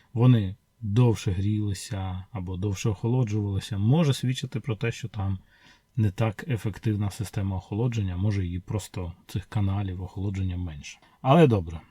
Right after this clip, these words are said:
що ми знаємо про двадцять один сімдесят С? Це батарейка, яку встановлювали з дві тисячі вісімнадцятого року. Хоча Tesla Model три з'явилася у нас в сімнадцятому, але Standard Range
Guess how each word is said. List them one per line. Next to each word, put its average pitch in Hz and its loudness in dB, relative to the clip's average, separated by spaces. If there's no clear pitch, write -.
що - 2
ми 135 8
знаємо 113 6
про 123 2
двадцять 107 0
один 127 4
сімдесят 101 -2
С? 82 -10
Це 151 0
батарейка, 120 2
яку 110 0
встановлювали 110 0
з 113 2
дві 101 -4
тисячі 113 -2
вісімнадцятого 107 0
року. 90 -8
Хоча - -6
Tesla 117 -2
Model 120 0
три 135 2
з'явилася 107 -2
у 95 -4
нас 95 -6
в 101 -4
сімнадцятому, 147 4
але 110 2
Standard 120 2
Range 113 -2